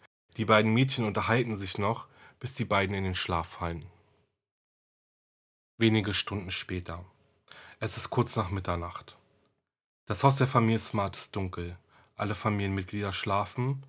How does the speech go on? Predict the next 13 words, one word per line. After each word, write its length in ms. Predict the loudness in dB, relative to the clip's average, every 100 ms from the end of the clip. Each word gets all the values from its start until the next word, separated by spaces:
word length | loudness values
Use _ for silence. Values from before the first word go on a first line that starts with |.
| _
und 160 | -6 0
niemand 260 | 2 2 0
bekommt 320 | -4 -4 -2
mit, 340 | -2 -4 -14 _ _
wie 80 | -10
sich 220 | -8 -4
ein 100 | -4
dunkel 240 | -4 -4 -4
gekleideter 560 | -4 -4 -4 -2 -2
Mann 340 | 0 2 0 -4 -14 _ _ _ _
dem 160 | -8 -4
Haus 260 | -4 -4
nähert, 460 | -4 -2 -2 -4 -12